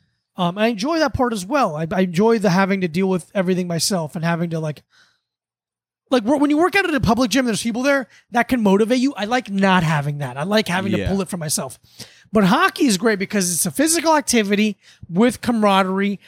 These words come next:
Speaker 1: I don't have to, I can make jokes. I don't care. I, I'm silly. I have fun. I get to score goals. I get to go fast.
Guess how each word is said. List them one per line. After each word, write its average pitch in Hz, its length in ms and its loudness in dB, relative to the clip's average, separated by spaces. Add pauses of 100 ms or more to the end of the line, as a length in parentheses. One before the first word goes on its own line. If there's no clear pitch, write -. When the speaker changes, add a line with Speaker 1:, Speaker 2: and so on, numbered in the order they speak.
(140)
Speaker 1:
I 190 120 0
don't 214 220 4
have 233 180 2
to, 220 320 -4
I 202 100 4
can 196 180 -2
make 214 300 0
jokes. 202 720 0 (420)
I 180 140 -2
don't 202 460 0
care. 220 520 2
I, 185 220 0
I'm 185 180 -2
silly. 226 600 0
I 185 80 0
have 170 200 -2
fun. 220 580 2 (300)
I 202 120 -2
get 180 100 -8
to 190 60 -8
score 214 340 0
goals. 202 640 2
I 208 60 -2
get 180 140 -4
to 185 60 -8
go 185 100 -2
fast. 220 800 0